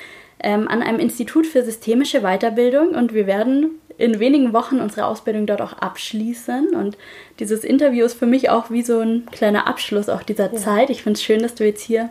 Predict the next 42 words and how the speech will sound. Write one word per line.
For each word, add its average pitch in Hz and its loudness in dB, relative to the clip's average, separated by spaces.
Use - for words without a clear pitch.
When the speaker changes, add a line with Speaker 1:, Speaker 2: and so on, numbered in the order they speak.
Speaker 1:
bei 202 -2
mir 220 -2
sitzt. - -2
Ich 208 -8
hab 240 0
dich - -4
eingeladen, 269 2
weil 214 4
ich 214 -4
weiß, 202 2
wie 262 2
viel - -2
Expertise 240 2
du 185 0
auf - -2
dem 180 0
Gebiet 175 -8
hast - -8
und 202 0
weil 202 4
ich 208 -2
immer 240 0
wieder 214 2
viele 202 -2
Nachrichten 202 -4
bekomme 277 0
per 202 -2
E-Mail 285 2
von 220 2
Lesern, 240 4
die 233 0
in 240 2
solchen 220 2
Beziehungen 208 0
stecken 247 0
und 254 2
nicht 233 -4
mehr 226 -2
richtig 214 -10
weiter 196 0
wissen. 190 -6
Und 190 0